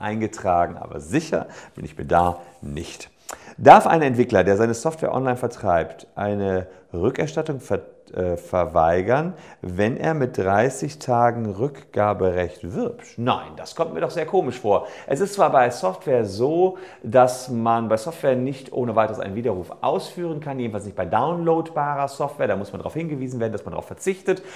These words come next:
Aber hier, wenn jemand auf ein dreißigjähriges Rückgaberecht, äh, sogar noch w-, hinweist, es bewirbt, dann muss er natürlich auch zahlen, wenn ihr das zurückgebt. Das scheint hier irgendwelche Besonderheiten bei dem Fall zu geben, die jetzt in der Frage nicht drin waren. Welche Behörde oder welches Amt ist dafür zuständig,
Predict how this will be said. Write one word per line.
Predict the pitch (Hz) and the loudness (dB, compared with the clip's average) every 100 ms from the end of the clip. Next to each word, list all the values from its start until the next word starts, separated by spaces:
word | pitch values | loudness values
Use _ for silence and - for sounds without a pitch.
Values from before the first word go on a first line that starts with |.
| - | -2
Aber | - 123 90 | 8 8 8
hier, | 101 247 262 92 - - - | 4 6 6 4 -2 -16 0
wenn | 135 | 4
jemand | 135 110 - - - _ - - | 4 4 0 -8 -20 _ -20 -14
auf | 117 123 | -12 -2
ein | |
dreißigjähriges | 110 170 208 170 151 131 120 113 | 4 4 4 -4 -2 0 0 -2
Rückgaberecht, | 185 - 139 123 101 98 - | -2 2 2 2 -2 -6 -12
äh, | 92 - | -16 -12
sogar | 104 101 | -8 -4
noch | 92 85 - | -4 -6 -12
w-, | 92 98 | -12 -10
hinweist, | 104 208 311 139 107 104 - 85 | -4 -2 0 0 0 -2 -8 -16
es | 87 - | -18 -14
bewirbt, | 98 92 185 247 - - - - - - | -10 -4 2 2 0 -10 -20 -20 -20 -18
dann | 85 | -14
muss | 82 | -8
er | 117 | -6
natürlich | 143 170 170 - | -6 -6 -8 -8
auch | - - - | -12 -14 -14
zahlen, | - 175 147 123 | -10 -8 -6 -6
wenn | 123 | -4
ihr | 113 104 | -2 -2
das | 98 - | -4 -12
zurückgebt. | - 110 - 117 - - _ | -8 -8 -4 -4 -6 -20 _
Das | - - | -14 -8
scheint | 98 87 | -6 -6
hier | - | -6
irgendwelche | 92 92 87 | -6 -6 -6
Besonderheiten | 101 107 101 90 87 90 | -6 -2 -2 0 -2 -4
bei | 85 | -6
dem | 85 82 | -6 -8
Fall | 85 80 80 | -6 -6 -8
zu | - 82 | -12 -14
geben, | 80 82 85 82 - - - - | -8 -8 -8 -12 -16 -20 -20 -12
die | 85 82 | -10 -6
jetzt | 87 87 | -6 -8
in | - | -8
der | 92 | -10
Frage | - 143 | -6 -4
nicht | 170 165 | -4 -6
drin | - 73 | -8 -8
waren. | - | -8
Welche | - 143 - | 0 0 2
Behörde | 190 170 156 180 | 2 6 6 6
oder | 147 113 | 2 0
welches | 127 127 | -2 -6
Amt | - 143 | -8 -8
ist | - 113 - | -8 -10 -6
dafür | 110 - 101 | -6 -6 -8
zuständig, | 151 151 156 151 - | -10 -8 -6 -6 -8